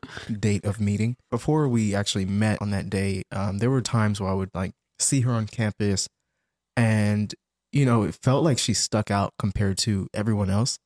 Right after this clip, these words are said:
And not in a way of like, "Oh man, she's really attractive." Like, she just looked different. If everyone else was wearing white, like, she looked like she was glowing in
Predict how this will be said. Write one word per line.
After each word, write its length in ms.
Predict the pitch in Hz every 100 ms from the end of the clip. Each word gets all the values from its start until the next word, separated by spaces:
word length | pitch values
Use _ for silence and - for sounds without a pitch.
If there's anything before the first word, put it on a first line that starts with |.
| _ _ -
And 340 | 110 113 107
not 180 | 127 147
in 60 | 139
a 60 |
way 140 | 117 110
of 120 | 104
like, 300 | 98 101 - _ _ _ -
"Oh 120 | 151
man, 240 | 135 135 110
she's 220 | - 139
really 280 | 113 117 107
attractive." 640 | 104 160 143 - 110 104
Like, 220 | 117 110 -
she 180 | 156
just 180 | 156 131
looked 200 | 120 127 _ _ _
different. 400 | 139 131 117 101
If 120 | 110
everyone 340 | 120 151 147 135
else 220 | 120 -
was 140 | 110
wearing 540 | 104 110 107 104 104 98
white, 380 | - 104 95 - -
like, 140 | 104
she 180 | - 143
looked 140 | 143 113
like 140 | 104
she 100 | 127
was 160 | 107 98
glowing 680 | - 110 117 117 104 101 98
in 340 | 101 101 101